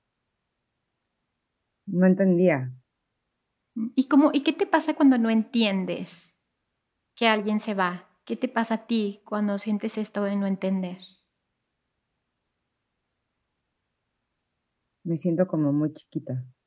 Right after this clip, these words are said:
Speaker 2: Ok, imagínate chiquita, chiquita. Hazte chiquita, chiquita, chiquita. Lo más chiquita que te puedas hacer.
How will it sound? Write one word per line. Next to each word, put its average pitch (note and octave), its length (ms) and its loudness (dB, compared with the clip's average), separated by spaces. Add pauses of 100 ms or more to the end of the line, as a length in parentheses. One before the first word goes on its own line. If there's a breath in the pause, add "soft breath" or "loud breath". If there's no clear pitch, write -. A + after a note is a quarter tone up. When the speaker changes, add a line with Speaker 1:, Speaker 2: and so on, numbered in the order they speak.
(520 loud breath)
Speaker 2:
Ok, - 100 -12
imagínate D#4 440 4
chiquita, B3+ 420 -2
chiquita. G#3 560 -6 (400)
Hazte - 260 -4
chiquita, B3+ 640 0
chiquita, G#3 540 -8
chiquita. - 520 -14
Lo G#3+ 120 -2
más B3 240 4
chiquita C4 360 -4
que B3 80 -6
te A3 140 -8
puedas F#3+ 300 -8
hacer. - 260 -14